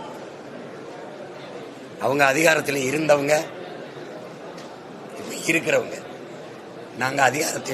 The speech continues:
நோக்கி போய்கிட்டு இருக்கவங்க. இப்ப எங்களுடைய உணர்வு, எங்களுடைய,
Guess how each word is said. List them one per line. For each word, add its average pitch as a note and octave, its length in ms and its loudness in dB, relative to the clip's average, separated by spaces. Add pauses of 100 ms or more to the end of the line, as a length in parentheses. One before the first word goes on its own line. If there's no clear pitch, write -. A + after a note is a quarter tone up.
நோக்கி C#3 280 0 (120)
போய்கிட்டு C#3 380 2
இருக்கவங்க. - 340 -10 (960)
இப்ப A#2 160 -2 (240)
எங்களுடைய D#3 480 4
உணர்வு, D3+ 400 2 (840)
எங்களுடைய, D3 520 4